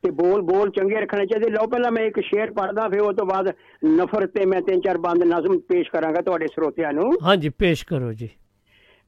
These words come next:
Speaker 1: ਜੀ, ਸ-, ਅਹ, ਸਰਜੀਤ ਸਿੰਘ ਜੀ ਲਿਖਿਆ ਵੀ, "ਉਸ ਮੁਸਕਾਨ ਦਾ ਭਲਾ ਮੁੱਲ ਕੀ ਏ?"
Speaker 2: ਵਾਹ।
Speaker 1: ਉਸ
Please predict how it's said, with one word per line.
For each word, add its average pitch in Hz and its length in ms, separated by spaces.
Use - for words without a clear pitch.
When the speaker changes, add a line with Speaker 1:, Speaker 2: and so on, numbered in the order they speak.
Speaker 1:
ਜੀ, 190 180
ਸ-, 175 120
ਅਹ, 165 920
ਸਰਜੀਤ 180 400
ਸਿੰਘ 226 100
ਜੀ 247 100
ਲਿਖਿਆ 208 340
ਵੀ, 285 160
"ਉਸ 262 340
ਮੁਸਕਾਨ 208 720
ਦਾ 226 160
ਭਲਾ 196 380
ਮੁੱਲ 254 320
ਕੀ 202 340
ਏ?" 135 140
Speaker 2:
ਵਾਹ। 143 680
Speaker 1:
ਉਸ 240 180